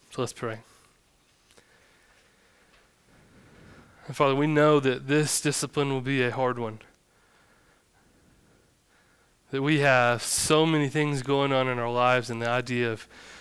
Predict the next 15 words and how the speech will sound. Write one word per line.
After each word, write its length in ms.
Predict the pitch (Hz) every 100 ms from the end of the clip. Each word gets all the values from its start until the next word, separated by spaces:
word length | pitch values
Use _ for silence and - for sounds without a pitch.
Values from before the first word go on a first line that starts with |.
| - -
taking 340 | - 135 139
a 140 | 123 113
day 400 | 113 123 123 120
just 220 | 120 -
to 60 | -
sit 520 | - - 135 120 -
in 160 | 127 120
your 320 | 120 117 117
silence 800 | - 117 113 110 110 - - - _ - - - - - - - - - _ _ _ _ - - - _ _ -
and 140 | 127
to 80 | 120
hear 280 | - 160 156
you 200 | 147 139
speak 500 | - - 147 135 123
is, 260 | 107 -